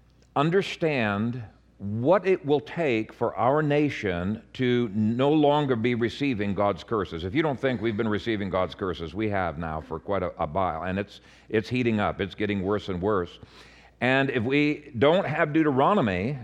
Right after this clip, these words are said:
we're not gonna know what, what it is that's going to be required to receive, uh, the blessings of God. Simply singing, "God Bless America,"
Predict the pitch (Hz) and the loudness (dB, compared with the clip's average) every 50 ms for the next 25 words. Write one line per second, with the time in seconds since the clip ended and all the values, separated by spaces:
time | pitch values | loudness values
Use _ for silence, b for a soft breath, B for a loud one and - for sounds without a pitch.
0 | - - 110 110 135 151 151 151 139 147 151 170 - 160 156 147 143 135 131 135 | -8 -6 0 2 4 4 4 4 4 2 0 0 2 2 2 2 2 2 4 4
1 | 147 151 151 139 127 120 117 123 139 151 - - - - 120 113 117 131 143 151 | 6 6 6 4 4 2 2 2 2 2 0 -4 -12 -8 -4 0 2 2 2 4
2 | 147 135 143 156 160 139 104 113 110 104 - - 127 131 131 131 120 123 117 117 | 4 4 4 2 2 0 -2 -4 -6 -6 -4 -2 -2 0 0 0 -2 -2 0 0
3 | 123 120 117 110 - 101 101 101 101 107 123 120 120 123 131 135 120 - 101 95 | 0 2 0 -2 -2 0 2 4 4 4 2 2 0 -2 -2 -4 -4 -4 -4 -2
4 | 95 98 101 113 113 110 b b b b b b b b b b - 98 101 101 | -2 -2 -2 -4 -6 -10 b b b b b b b b b b 0 2 4 4
5 | 98 117 110 104 131 151 165 156 - 117 95 87 80 87 76 71 78 69 57 55 | 4 2 2 2 2 2 2 0 -2 -2 -2 -2 -4 -4 -4 -4 -4 -4 -4 -6
6 | - - - 135 156 180 160 - 196 185 - - 151 127 113 107 107 110 113 98 | -8 -4 0 0 0 0 0 0 0 0 2 0 0 0 2 2 2 0 0 2
7 | 87 110 110 117 120 123 123 131 123 - 101 90 110 117 113 113 - - - - | 2 4 4 6 6 4 4 2 -2 -6 -4 0 2 4 4 2 0 -4 -6 -4
8 | 117 107 110 117 120 113 104 92 - 101 87 85 87 92 | -2 0 2 4 4 4 2 2 0 0 2 2 2 0